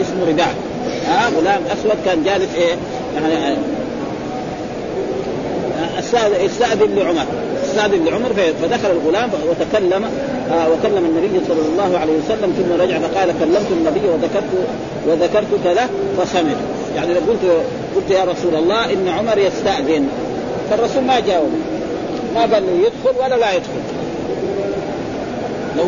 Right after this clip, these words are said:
قال لا يدخل ما يعود عمر ثاني مرة، أو لا أأذن له، لكن هو إذا سكت الرسول،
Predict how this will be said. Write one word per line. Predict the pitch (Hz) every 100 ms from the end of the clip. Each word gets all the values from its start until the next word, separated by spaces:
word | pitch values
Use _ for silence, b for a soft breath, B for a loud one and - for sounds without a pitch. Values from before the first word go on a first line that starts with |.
| 208
قال | 254 240
لا | 247 269
يدخل | - 285 285 277 - 269 180
ما | 254
يعود | 277 240 226 208
عمر | 196 160
ثاني | 170 143
مرة، | 127 - 147 139 - - - - - - - - - - - 156
أو | 185
لا | 226
أأذن | 247 240 220 196 175 151
له، | 131 - -
لكن | 175 220 240
هو | 262 247 220 - - - 311
إذا | 214 - 254 -
سكت | 269 143
الرسول، | - - 262 -